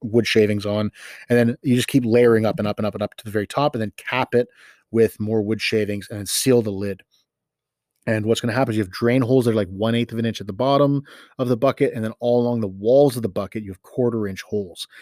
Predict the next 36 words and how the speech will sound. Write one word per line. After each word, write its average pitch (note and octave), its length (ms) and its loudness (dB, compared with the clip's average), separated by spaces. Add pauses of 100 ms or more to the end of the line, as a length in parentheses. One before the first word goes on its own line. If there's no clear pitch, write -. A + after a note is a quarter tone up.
(240)
And G#2+ 100 -6
the G#2 60 -2
oyster B2 300 2
mushrooms A2+ 560 0 (1080)
burst, - 520 -2 (140)
and B2 140 -6
they G#2+ 80 -2
come B2 300 -2
out C3+ 100 8
of C#3+ 60 6
that, C#3 140 4
they B2 60 -8
start A2+ 220 -6
really A2+ 160 -6
small, D3+ 540 2
and C3+ 80 2
they B2+ 80 2
just A#2+ 240 -4
overnight A#2+ 680 -4 (420)
just - 160 -12
become A#2+ 280 -6
these G#2 180 -8
massive G#2+ 500 -8
mushrooms G#2 440 -8
that G2+ 100 -6
are F#2 80 -12
so - 600 -8
delicious. - 560 -10 (420)
And A2+ 180 -2
the G#2 40 -6
first - 380 2
yield C3+ 440 4 (300)
we A#2+ 220 0
ate A#2+ 320 -2 (680)
with A2+ 220 -6
steak - 560 -4